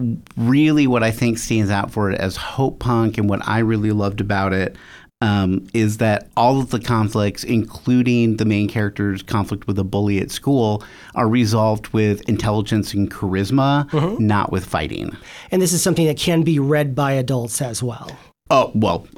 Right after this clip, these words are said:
Speaker 1: I read it.
Speaker 2: Okay, and you're
Speaker 1: I
Speaker 2: an
Speaker 1: mean,
Speaker 2: adult.
Speaker 1: that's probably not the best example, but
Speaker 2: Okay.
Speaker 1: yes, other adults have read it too and enjoyed it.
Speaker 2: Okay, jo-, uh, um, Joe,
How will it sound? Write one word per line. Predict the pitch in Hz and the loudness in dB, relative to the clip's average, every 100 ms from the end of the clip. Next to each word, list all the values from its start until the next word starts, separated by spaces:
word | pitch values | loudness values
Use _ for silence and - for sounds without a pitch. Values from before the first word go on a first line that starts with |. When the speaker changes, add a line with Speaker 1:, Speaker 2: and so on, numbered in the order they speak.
| - | -8
Speaker 1:
I | 98 | -4
read | 87 80 | -2 -2
it. | 87 - - | -4 -6 0
Speaker 2:
Okay, | 247 190 254 233 | 0 2 2 2
and | |
you're | 247 | 4
Speaker 1:
I | 196 | 6
Speaker 2:
an | |
Speaker 1:
mean, | 208 | 6
Speaker 2:
adult. | 185 | 6
Speaker 1:
that's | 208 190 | 6 4
probably | - 180 147 123 | 2 2 4 6
not | 117 113 | 4 4
the | 110 | 2
best | 95 - | 0 0
example, | 98 95 85 - 95 | -2 0 -2 -2 -2
but | 135 123 | 2 2
Speaker 2:
Okay. | 156 | 4
Speaker 1:
yes, | 131 80 - | 2 0 -2
other | 135 120 117 | 0 2 2
adults | 104 104 98 | 2 0 0
have | 104 95 | -2 -2
read | 95 85 | -2 -2
it | 90 | -2
too | - 82 90 | -2 -2 -2
and | 82 | -2
enjoyed | 85 85 80 | -2 -2 -4
it. | 80 - - - - - 247 | -6 -8 -10 -12 -10 -6 0
Speaker 2:
Okay, | 247 226 | 2 2
jo-, | 190 233 | 2 0
uh, | 240 185 156 147 220 185 156 | 0 0 0 0 -2 -2 0
um, | 147 147 160 | 0 -2 -2
Joe, | 196 175 147 | -2 0 -2